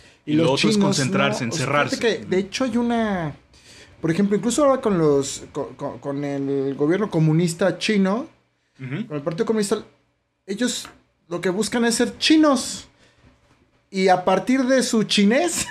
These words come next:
Speaker 2: <laughs>
Speaker 1: Ujú.
Speaker 2: conquistar el mundo. Me explico. La región, a ver, la región china,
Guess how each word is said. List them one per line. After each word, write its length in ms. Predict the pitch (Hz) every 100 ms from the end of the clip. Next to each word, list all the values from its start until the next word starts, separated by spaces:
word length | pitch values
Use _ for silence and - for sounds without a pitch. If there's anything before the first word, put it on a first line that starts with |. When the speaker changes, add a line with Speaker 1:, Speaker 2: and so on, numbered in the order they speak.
| - - _
Speaker 2:
<laughs> 340 | _ _ _
Speaker 1:
Ujú. 300 | 139 139 170 214 _ _ -
Speaker 2:
conquistar 500 | 180 175 190 262 240
el 100 | 233
mundo. 500 | 247 285 269 220 165 - _ -
Me 120 | 165
explico. 560 | 165 - 233 226 143 - _ _ _ _ _ _ _ _ _ _ _ _
La 220 | - 190 196
región, 480 | 196 214 240 254 - -
a 80 |
ver, 220 | 160 147 - _ _ _ _ _
la 140 | 147 156
región 340 | 165 226 240
china, 440 | - 240 220 214